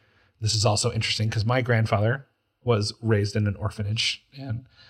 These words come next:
similarly, like, the reason this is, seems familiar to me, I was like, "This seems like the kind of shit they would have pulled in the orphanage," in which, like, you're basically, like, your disciplinarian, your experience of a father figure is when you go to their office to be paddled, essentially.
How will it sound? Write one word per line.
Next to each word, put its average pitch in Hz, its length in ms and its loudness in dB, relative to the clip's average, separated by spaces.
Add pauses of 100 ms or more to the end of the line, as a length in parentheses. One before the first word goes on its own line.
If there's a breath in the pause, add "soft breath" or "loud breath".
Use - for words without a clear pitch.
(360 soft breath)
similarly, 113 840 2
like, 131 180 2
the 143 80 6
reason 147 240 6
this 127 220 2
is, 123 260 0
seems 135 200 0
familiar 120 300 4
to - 80 -4
me, 117 120 2
I 113 40 4
was 113 80 4
like, 110 240 2
"This 160 220 2
seems 147 180 2
like 131 140 2
the 117 60 -6
kind 117 180 2
of 110 60 2
shit 117 240 4
they 117 80 4
would 107 140 4
have 101 100 -2
pulled 104 320 0
in 104 220 -4
the 113 100 -8
orphanage," 107 520 -2
in 107 100 0
which, - 280 -2 (300 soft breath)
like, 113 200 0 (760 soft breath)
you're 123 200 4
basically, 131 520 4
like, 113 180 4
your 123 120 0
disciplinarian, 120 960 4
your 139 140 6
experience 156 500 4
of 135 60 4
a 123 60 6
father 127 300 6
figure 117 300 4
is 113 100 2
when 120 140 2
you 113 80 2
go 120 140 4
to 113 80 4
their 110 140 4
office 113 300 2
to 120 80 -2
be 110 100 0
paddled, 107 480 0
essentially. 107 640 -2